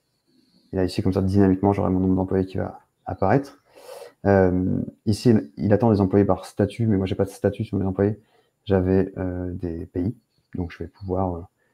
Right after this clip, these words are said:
euh, modifier ça. Pareil, avec, euh, ce get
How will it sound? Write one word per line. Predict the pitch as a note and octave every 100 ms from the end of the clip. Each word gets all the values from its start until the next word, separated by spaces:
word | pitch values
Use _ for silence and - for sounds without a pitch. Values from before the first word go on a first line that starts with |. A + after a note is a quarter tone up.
| _ _ F#2
euh, | F#2
modifier | F2+ G2 F#2+ - F2+
ça. | - G#2+ - _ _ _ _ _
Pareil, | F2 F2 E2+ A2+ C3+ -
avec, | G2 F2 G2+ - - _ _ _ -
euh, | F#2+ F#2+ - - - - -
ce | G#2 -
get | G2 G2+ -